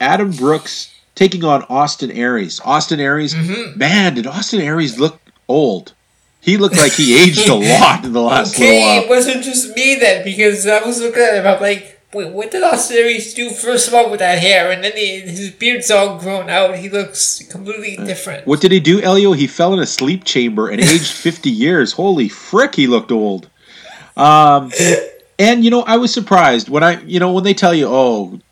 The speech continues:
Speaker 1: the, the debuting Austin Aries will face," and then they throw some guy, like, throw Adam Brooks, who we've never seen, who is also making his debut.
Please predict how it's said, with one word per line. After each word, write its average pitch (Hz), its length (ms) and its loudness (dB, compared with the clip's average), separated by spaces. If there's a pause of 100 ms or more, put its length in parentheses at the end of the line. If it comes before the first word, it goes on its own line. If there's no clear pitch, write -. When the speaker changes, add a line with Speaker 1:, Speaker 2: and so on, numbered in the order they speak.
(340)
Speaker 1:
the, 139 200 2
the 131 140 -2
debuting 143 920 2
Austin 147 340 -2
Aries 139 320 -2
will 123 80 -2
face," 147 460 -4
and 127 100 -6
then 156 80 -4
they 170 80 -4
throw 180 180 -2
some 147 200 -6
guy, 135 160 4
like, 107 180 -4
throw - 260 0
Adam 147 280 0
Brooks, 131 240 -2
who 127 80 -4
we've 147 160 2
never 175 200 2
seen, 135 220 -4
who 143 100 -2
is 170 100 -2
also 220 380 -4
making 127 340 -2
his 113 120 -2
debut. 107 480 0